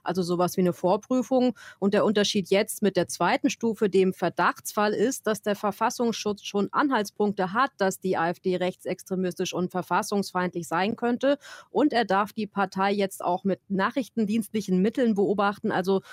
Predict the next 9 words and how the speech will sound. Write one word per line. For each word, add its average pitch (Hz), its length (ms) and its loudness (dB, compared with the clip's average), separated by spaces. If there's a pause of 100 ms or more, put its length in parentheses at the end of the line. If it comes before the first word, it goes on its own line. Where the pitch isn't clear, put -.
(140)
zum 196 160 0
Beispiel 190 520 0
A-F-D-Mitglieder 190 840 0
observieren, 233 920 0
unter 196 500 2
besonderen 196 680 2
Bedingungen 190 520 2
Mails 214 300 0
mitlesen 233 640 0